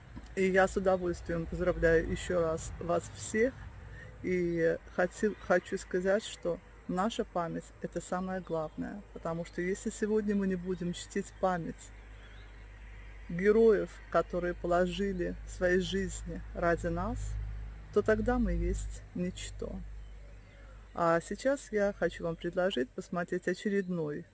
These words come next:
влог про мои цветы, про мою жизнь. И я надеюсь, что мы все вместе сила, и мы все вместе знаем, что мы делаем. Ваша провансалочка.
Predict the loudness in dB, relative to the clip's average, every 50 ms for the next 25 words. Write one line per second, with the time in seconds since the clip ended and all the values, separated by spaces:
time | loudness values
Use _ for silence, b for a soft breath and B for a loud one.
0 | -20 -16 -12 -8 -2 2 2 2 2 2 -2 -10 -20 -20 -20 _ -8 -6 -4 -2
1 | 0 0 0 0 -2 -4 -12 -12 -12 -8 -8 -8 -8 -8 -6 -6 -4 -2 -2 -2
2 | -2 -2 -2 -4 -4 -4 -4 -4 -4 -6 -6 -6 -4 -4 -6 -8 _ -20 b b
3 | b b b _ B B B B B -4 -2 -2 0 0 2 2 0 0 -2 -2
4 | 0 2 2 2 2 0 0 0 2 2 4 4 2 0 -2 -4 -8 -6 0 2
5 | 4 4 4 2 0 -4 -10 _ _ -4 -2 -2 -2 -2 -4 -6 -6 -4 -2 -2
6 | -2 -4 -4 -4 -4 -2 -2 -4 -6 -8 -8 -8 -8 -8 -8 -6 -4 -4 -2 -2
7 | -2 -4 -4 -4 -4 -2 -2 -2 -2 -4 -6 -8 -12 -6 -4 -4 -4 -4 -8 -10
8 | -12 -6 -4 -4 -4 -4 -6 -8 -12 -8 -8 -8 -8 _ b b b b -6 -4
9 | -2 -2 0 0 0 0 -2 -2 -4 0 0 0 0 0 -4 -4 -4 -4 -2 -2
10 | -2 -4 -4 -6 -8 -12 -18 -20 _ _ -20 -20 _ -20 -20 -20 _ _ _ _
11 | _ -20 -20 _ _ _ -20 _ _ _ -8 -4 -4 -4 -4 -6 -12 -12 -12 -10
12 | -10 -10 -12 -12 -12 -14 -12 -12 -14 -18 -20 -20 -20 _ -20